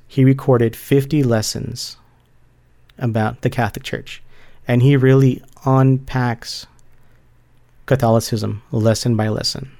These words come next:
And these are all about twenty-three, twenty-seven lessons, uh, tw-, twenty-three, twenty-seven minute lessons. There's fifty in total. They're not too, too long.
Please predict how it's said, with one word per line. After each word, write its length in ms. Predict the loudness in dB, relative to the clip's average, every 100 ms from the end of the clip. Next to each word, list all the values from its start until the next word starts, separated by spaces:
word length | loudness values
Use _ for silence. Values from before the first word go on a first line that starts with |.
| -6
And 160 | 0 2
these 180 | 4
are 100 | 4 2
all 340 | 0 0 0
about 240 | -2 -6 -10
twenty-three, 580 | -2 0 0 0 0 0
twenty-seven 600 | -2 -2 -2 0 0 2
lessons, 640 | 0 0 -4 -6 -6 -12 -18 -20 -20 -20 -8
uh, 220 | 0 0 0
tw-, 220 | -4 -6
twenty-three, 420 | 0 0 2 0
twenty-seven 640 | 2 2 2 2 4 4
minute 260 | 4 2 0
lessons. 480 | -6 -6 -10 -14 -8
There's 200 | -8 -4
fifty 320 | -4 0 0
in 80 | 0
total. 400 | -2 -2 -4 -10 -20 -20 -20 -12
They're 120 | -2 2
not 420 | 2 2 -2 -2
too, 140 | -2
too 160 | 2 0
long. 340 | 0 -6 -10